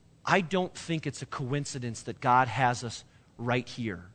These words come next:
A couple of weeks ago, our staff, we decided to kind of reach out to the other tenants of this building,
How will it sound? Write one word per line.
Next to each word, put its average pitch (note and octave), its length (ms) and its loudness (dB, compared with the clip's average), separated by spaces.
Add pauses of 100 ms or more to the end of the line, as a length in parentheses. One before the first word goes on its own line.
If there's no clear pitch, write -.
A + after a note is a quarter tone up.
(1400)
A C3+ 80 0
couple E3+ 340 4
of C3+ 120 0
weeks D#3 260 -2
ago, B2+ 240 2
our C3+ 140 6
staff, C#3 540 6
we C#3+ 160 -2
decided C#3+ 480 2
to - 60 -10
kind C#3 180 -4
of A2+ 140 -4
reach C#3+ 260 0
out C#3+ 280 8
to C#3+ 100 -4
the C3+ 120 6
other C#3 160 6
tenants D3 520 -4
of B2+ 60 -8
this B2+ 180 -6
building, C#3+ 480 -2